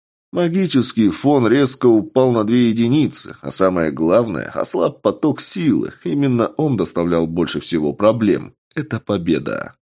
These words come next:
Верген был совсем плох. Металлическая шкура зияла дырами, а там, где её уже не было, кожа подёрнулась чёрным налётом, как при обморожении.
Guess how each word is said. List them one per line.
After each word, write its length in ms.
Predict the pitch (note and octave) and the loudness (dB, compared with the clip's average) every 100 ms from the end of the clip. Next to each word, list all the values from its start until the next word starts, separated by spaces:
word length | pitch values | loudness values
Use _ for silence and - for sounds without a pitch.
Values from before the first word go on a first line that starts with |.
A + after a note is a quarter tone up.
| _ _ _ _ _ _ _ _ - | _ _ _ _ _ _ _ _ -10
Верген 500 | C#3+ D3+ A2 F#2+ E2+ | -2 0 0 0 0
был 200 | D#2+ A2+ | 2 2
совсем 500 | - F2 - G#2+ D#2 | 2 -2 0 0 0
плох. 480 | C2 D2+ A#1+ G1+ - | -2 -4 -4 -8 -14
Металлическая 720 | C#2 A1+ F2+ E3 A#2+ - G#2 | -10 -2 0 0 0 0 0
шкура 440 | F2 - B2 C#3 A2+ | 0 -2 0 2 2
зияла 500 | F2 F#2+ B2 B2+ G#2 | 2 2 4 4 2
дырами, 680 | F2 F#2+ D3 C#3 F#2+ B1+ A1+ | 0 2 4 4 2 -2 -8
а 160 | - C#2 | -4 -4
там, 320 | - A2 G#2+ | 0 0 0
где 160 | D#2+ F2+ | -2 0
её 360 | E2+ D#2+ F#2+ | 0 2 0
уже 280 | F#2+ D#2 E2+ | 0 0 -2
не 220 | D2 A2 | 0 -2
было, 340 | G#2 D2+ G1+ - | 0 -4 -6 -10
кожа 300 | D#3 C#3 B2 | -6 -2 -2
подёрнулась 800 | - F#2+ F2+ C#3+ B2+ A2+ G#2+ - | 0 -2 2 0 2 0 0 -2
чёрным 460 | - C#3 C3 A#2+ | -2 0 0 2
налётом, 580 | A#2+ A#2+ E3 C3+ - C#2 | 4 4 4 2 -2 -8
как 240 | - E2 | -8 -8
при 100 | - | -2
обморожении. 1200 | E2+ E2 F2+ F2+ A2+ B2+ A#2+ E2 C2+ A#1+ G1+ G1+ | 0 0 -2 -2 0 2 2 0 -6 -10 -12 -18